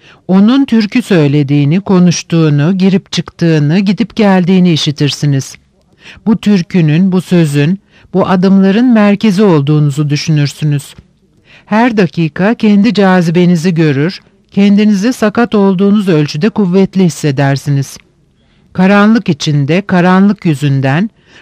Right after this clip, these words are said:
bu meleğin çevresinde döndüğü yıldız olursunuz. Hayatın en üstün mutluluğu sevildiğinden emin olmaktır. Kendi için sevildiğinden,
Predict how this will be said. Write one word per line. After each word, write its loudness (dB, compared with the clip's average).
bu 2
meleğin 2
çevresinde 0
döndüğü 2
yıldız 0
olursunuz. -4
Hayatın 0
en 0
üstün 0
mutluluğu 0
sevildiğinden 0
emin 4
olmaktır. -2
Kendi 2
için 0
sevildiğinden, -2